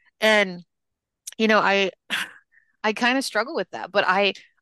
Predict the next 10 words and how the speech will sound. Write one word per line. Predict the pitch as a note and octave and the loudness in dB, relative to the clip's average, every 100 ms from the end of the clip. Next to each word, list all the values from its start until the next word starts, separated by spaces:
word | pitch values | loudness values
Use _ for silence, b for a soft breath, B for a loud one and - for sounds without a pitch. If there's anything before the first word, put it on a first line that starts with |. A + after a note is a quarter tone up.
| - | -6
I | G3+ | -4
am | F#3+ | -4
finding | - A3+ A3+ A#3 G#3 F#3+ | 0 2 4 2 0 -2
so | F#3 - - G#3+ | -4 -2 0 0
much | G#3+ G3 F#3+ - - _ - | 0 -2 -4 -8 -8 _ -8
more | G3 G3 G3 F#3 F3 E3+ - _ _ _ - | -4 -2 0 0 0 -2 -6 _ _ _ -8
joy | - G#3+ A3+ G#3 F#3 F3+ - | 0 2 4 4 2 -2 -6
in | F#3 F3+ E3+ E3+ F3 E3 B B B _ _ | -4 -2 -4 -6 -8 -12 B B B _ _
daily | - F3+ F#3 F#3 | 2 4 4 2
habits. | E3 D#3+ F#3+ D#4 - | 0 0 2 0 0